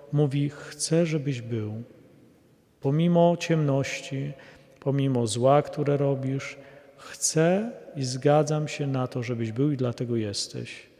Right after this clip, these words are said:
I pierwsza rzecz, która odbywa się w ogóle, uleczanie nieprzebaczenia,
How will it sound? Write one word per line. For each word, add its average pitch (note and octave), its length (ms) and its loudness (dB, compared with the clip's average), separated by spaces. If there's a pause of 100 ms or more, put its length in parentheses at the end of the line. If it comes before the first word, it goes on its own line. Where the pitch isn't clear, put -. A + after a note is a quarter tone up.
(920)
I B2+ 80 -6
pierwsza G3 520 8
rzecz, D#3+ 320 6
która D3 480 2
odbywa D#3 480 4
się - 140 -2
w C3+ 60 -2
ogóle, D3 240 4
uleczanie C#3+ 1040 2 (540)
nieprzebaczenia, C#3 1120 0